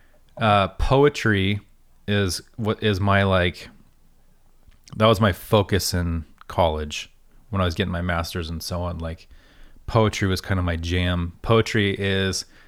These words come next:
in some ways, you could relate it to U two and the fact that people don't, uh, seek it out or relate to it <laughs> anymore or really like poetry anymore or know how to approach it. Uh, it's kind of a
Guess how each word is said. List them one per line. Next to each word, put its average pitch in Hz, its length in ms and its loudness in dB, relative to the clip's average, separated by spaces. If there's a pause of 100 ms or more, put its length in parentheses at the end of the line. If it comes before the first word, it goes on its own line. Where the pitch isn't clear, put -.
(160)
in 101 120 -4
some 104 240 0
ways, 101 300 0
you 107 80 0
could 95 160 -6
relate 110 280 0
it - 80 -6
to - 120 -8
U 98 160 -2
two 104 260 -4
and 98 100 -2
the 92 60 -2
fact 95 340 -2
that 92 280 -2
people 101 300 -4
don't, 101 600 -2 (800)
uh, 101 420 2
seek - 380 -4
it 117 140 -2
out 107 320 2
or 98 100 0
relate 95 320 -2
to 123 160 0
it 120 100 -2 (120)
<laughs> - 120 -2
anymore 120 560 2
or 95 220 2
really 98 320 2
like 90 340 0
poetry 110 400 2
anymore 110 420 4
or 92 60 0
know 92 160 0
how 98 100 -2
to 90 100 -2
approach 101 500 -4
it. 139 260 0 (680)
Uh, 98 260 2
it's 95 120 -6
kind 110 240 0
of 95 120 0
a 95 380 2